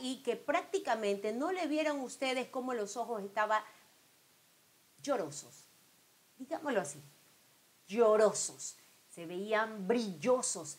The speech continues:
Esa era la palabra que quería decir. Entonces, estaba a punto de llorar y no es para menos, pues estaba dejando ese cargo del cual ella se sentía segura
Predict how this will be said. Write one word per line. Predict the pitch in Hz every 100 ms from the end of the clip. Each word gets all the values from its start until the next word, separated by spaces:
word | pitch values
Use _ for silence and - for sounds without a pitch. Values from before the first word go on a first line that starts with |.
| -
Esa | 247 - 196
era | 190
la | 170 -
palabra | 165 165 165 165
que | 151
quería | 151 165 151
decir. | 147 147 196 151 - - _ _ 180
Entonces, | 185 190 170 165 160 185
estaba | 190 311 359
a | -
punto | 311 370 370 262
de | 190
llorar | 170 165 165 165 160 - -
y | 170
no | 170 170 190 226
es | 208 214 240 254 202
para | - 151 156 156
menos, | 165 170 165 156 147
pues | 165 156
estaba | 185 - 269 302
dejando | 285 196 240 254 262 254 202
ese | 214 214 202 -
cargo | - 190 170 151 147 - - -
del | 214 202
cual | 285 320 339 -
ella | 247 202 185
se | - 196
sentía | 214 214 - 294 311 254 -
segura | 220 208 277 311 175